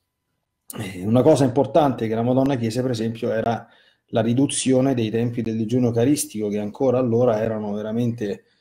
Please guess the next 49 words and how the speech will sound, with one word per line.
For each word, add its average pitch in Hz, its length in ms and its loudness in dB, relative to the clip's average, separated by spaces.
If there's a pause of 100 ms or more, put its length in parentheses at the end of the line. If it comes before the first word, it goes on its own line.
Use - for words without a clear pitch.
(380)
pazzeschi, 117 840 2
cosa 147 320 4
che 120 140 0
fu 120 120 -16
fatta 127 340 -4
molto, 127 260 -2
molto 127 300 -2
presto, 156 420 2
perché 104 260 -10
sapete 113 280 -8
che 110 80 -10
il 110 60 -8
digiuno 117 240 -2
eucaristico, 120 680 -2 (1300)
mm, 101 240 -6
fino 113 360 2
a 107 220 0
una 104 320 0
sessantina 120 600 2
d'anni 113 260 4
fa, 143 600 4
bisognava 107 380 0
stare 113 220 2
a - 20 -2
digiuni 120 260 2
da 113 100 2
mezzanotte 123 500 2
del 113 120 4
giorno 120 280 4
de-, 113 180 4
del, 107 380 -4
cioè 117 160 -2
tu 120 80 -6
dovevi 127 140 2
fare 120 120 4
la 117 80 4
comunione 117 560 4
un 123 240 2
giorno 127 560 4
e - 40 -8
dovevi 120 160 -4
stare 117 200 -4
a 113 40 -6
digiuno 127 280 -6
dalla 117 220 -2
mezzanotte 143 580 -2
del 117 120 -8
giorno 120 260 -8
prima. 131 340 0